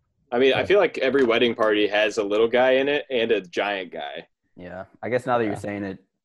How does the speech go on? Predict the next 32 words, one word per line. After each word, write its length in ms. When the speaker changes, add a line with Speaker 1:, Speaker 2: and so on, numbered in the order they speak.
Speaker 3:
our 160
friend 440
Ross 360
did 260
get 140
on 160
my 200
shoulders 640
Speaker 2:
<laughs> 180
Speaker 3:
at 680
his 240
wedding. 380
Speaker 2:
And 100
Speaker 1:
Yeah. 80
Speaker 2:
that's 220
a 40
big, 400
and 160
that's 180
a 40
big, 420
tall 300
man. 440
Speaker 3:
I 120
know, 200
and 200
Ross 280
is 80
pretty 180
big 220
too. 280
Speaker 2:
Yeah. 360